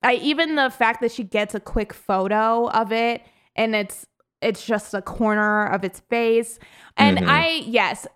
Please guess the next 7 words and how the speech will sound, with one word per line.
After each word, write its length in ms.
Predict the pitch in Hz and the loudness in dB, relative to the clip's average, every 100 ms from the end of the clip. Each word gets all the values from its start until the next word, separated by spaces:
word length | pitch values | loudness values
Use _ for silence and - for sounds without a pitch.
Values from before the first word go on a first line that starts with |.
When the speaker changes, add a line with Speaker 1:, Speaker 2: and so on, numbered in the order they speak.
| 151 202 | -6 -6
Speaker 1:
we, 440 | 233 302 294 277 233 _ _ _ _ _ _ _ _ _ _ _ | -2 -2 -2 -4 -8 _ _ _ _ _ _ _ _ _ _ _
we 180 | - 254 | -6 -4
do 220 | 220 240 | -2 -4
see 280 | 277 262 220 | -4 -4 -2
<laughs> 220 | 226 294 | 0 2
Ginger 320 | 262 240 220 226 | 2 0 0 -2
getting 480 | 214 220 208 196 | -2 -2 -4 -6